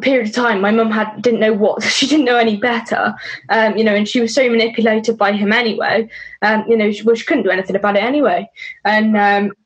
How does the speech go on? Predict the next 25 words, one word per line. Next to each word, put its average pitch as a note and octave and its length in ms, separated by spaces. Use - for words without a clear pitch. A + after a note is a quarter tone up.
I A#3 80
think C4 140
that B3+ 80
was A#3+ 120
probably A#3+ 260
also A3+ 260
one A#3+ 180
of A#3 60
the F#3+ 80
reasons F#3 380
she G#3+ 120
was G3+ 140
scared G3 300
to - 100
leave, A3 300
because G3 240
she G#3 180
knew G#3 340
that E3+ 100
he G#3+ 160
was G3+ 160
capable G3+ 420
of A#3+ 100
doing C4 240
that. C4+ 220